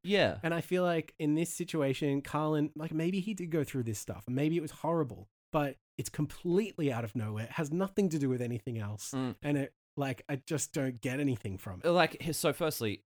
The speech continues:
Speaker 1: he's acting
Speaker 2: Right.
Speaker 1: here.
Speaker 2: Right.
Speaker 1: And <laughs> that becomes important.
Speaker 2: <laughs> That's a great point.
Speaker 1: And the other thing is that, like,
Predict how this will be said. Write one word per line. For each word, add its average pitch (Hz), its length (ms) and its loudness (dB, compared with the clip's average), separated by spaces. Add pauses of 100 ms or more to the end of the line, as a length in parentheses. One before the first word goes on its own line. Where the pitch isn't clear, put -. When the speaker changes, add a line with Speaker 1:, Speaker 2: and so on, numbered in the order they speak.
Speaker 1:
he's 135 160 -2
acting - 440 -10 (300)
Speaker 2:
Right. 117 160 0
Speaker 1:
here. - 80 -6 (280)
Speaker 2:
Right. 131 180 4
Speaker 1:
And 110 140 2
<laughs> - 240 -10
that 123 280 2 (160)
becomes 123 400 0
important. 98 480 2 (180)
Speaker 2:
<laughs> 196 140 2
That's 208 180 2
a 196 80 4
great 156 420 0
point. 131 300 -2 (260)
Speaker 1:
And 143 300 8 (200)
the 147 240 4
other 139 220 2
thing 147 280 0
is 110 240 -2
that, 117 200 0
like, 98 280 0